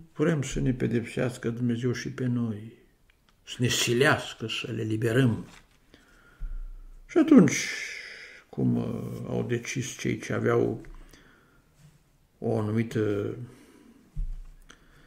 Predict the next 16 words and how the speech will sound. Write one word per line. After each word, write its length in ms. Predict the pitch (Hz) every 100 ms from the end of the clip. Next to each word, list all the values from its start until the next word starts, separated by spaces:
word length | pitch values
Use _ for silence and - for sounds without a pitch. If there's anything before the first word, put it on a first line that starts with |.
| - _
implicare 840 | 123 123 127 127 139 170 135 110
religioasă, 720 | 107 110 107 131 147 143 - -
spirituală, 960 | - 135 117 117 135 143 123 120 117 -
ce 140 | 143
și 180 | 131 131
cum 240 | - 65
trebuie 320 | 62 64 - -
să 160 | -
facă, 680 | - - 98 - - 71 67 - _ _ _ _ _ _ - - - - _ _
Dumnezeu 320 | - 123 185 202
a 40 |
poruncit 400 | 170 180 170 190
și 140 | -
la 180 | 180 185
două 380 | 160 190 185 165
vaci, 760 | 113 123 160 127 - - -